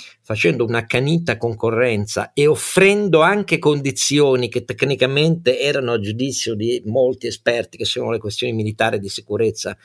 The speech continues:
pressoché irrealizzabili, la Germania.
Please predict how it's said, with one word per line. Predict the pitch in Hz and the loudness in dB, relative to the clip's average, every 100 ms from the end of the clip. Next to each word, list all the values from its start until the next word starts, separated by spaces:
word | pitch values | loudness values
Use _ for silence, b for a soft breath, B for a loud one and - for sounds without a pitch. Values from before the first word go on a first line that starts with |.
| b | b
pressoché | 143 139 - 123 139 | 0 0 0 0 2
irrealizzabili, | 120 113 110 107 95 82 90 110 135 123 _ | 2 2 0 -2 -4 -4 -4 -2 -4 -4 _
la | 170 214 | 2 2
Germania. | 151 117 82 - - 92 113 107 | 4 -2 -6 -12 -10 -8 -8 -8